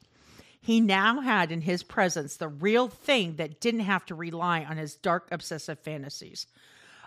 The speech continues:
Um, oh, and he didn't have to rely, sorry, apparently, the secret images that he kept tuck away, tucked away in his mind had provided him with some sort of sophistication.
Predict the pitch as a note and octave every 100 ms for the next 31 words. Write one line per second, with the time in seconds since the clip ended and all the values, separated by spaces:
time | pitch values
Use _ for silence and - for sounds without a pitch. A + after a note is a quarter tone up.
0 | - - G3+ F3+ E3+ D#3+ D3+ _ _ _
1 | _ _ - - B3 G3+ F#3+ G3 F#3+ D#4
2 | C4 A3+ F3+ E3+ D3+ C3+ B2 C#3 F3 D3+
3 | D3 _ _ _ _ _ _ _ - F#3
4 | - C#4+ F4 C4+ F3+ E3+ F3+ - - B3+
5 | A#3 - G3 A3 G#3+ B3+ G#3+ F#3 F#3 F3+
6 | G3+ - - G3+ G#3+ F3+ F#3 F3+ - -
7 | B3+ A3 G3+ G3 E3 E3+ D#3+ D#3 G3 A3
8 | - - - - A3+ G#3 - F#3 A#3+ E4
9 | C#4+ F3+ - - G3 F3 E3 - - D#4+
10 | D4+ - F3+ E3 - F3+ F#3 D#3 - -
11 | C4 A3+ - -